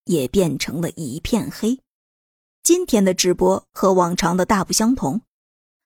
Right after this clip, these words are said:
在萧然和那群海盗激战的时候，直播间的观众们几乎都停止了打赏，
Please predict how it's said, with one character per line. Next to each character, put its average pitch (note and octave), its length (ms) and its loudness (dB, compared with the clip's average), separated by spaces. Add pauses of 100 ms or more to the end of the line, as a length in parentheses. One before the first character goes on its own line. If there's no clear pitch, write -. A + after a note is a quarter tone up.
(140)
在 B3+ 200 4
萧 B3+ 180 4
然 A3+ 240 4
和 A3 120 0
那 A3+ 120 4
群 G#3 180 0
海 E3 200 2
盗 G3 180 4
激 C4 200 0
战 D#4 180 2
的 F3 80 0
时 - 140 -4
候， - 280 -4 (160)
直 D4+ 180 2
播 F4+ 160 4
间 F#4 160 0
的 D#4+ 100 2
观 F#4+ 220 0
众 F4+ 200 4
们 F#3+ 180 2 (220)
几 F#4 180 2
乎 F#4+ 160 4
都 G4 160 2
停 E4+ 320 0
止 G3 120 0
了 A#3 100 2
打 C4 200 0
赏， - 340 0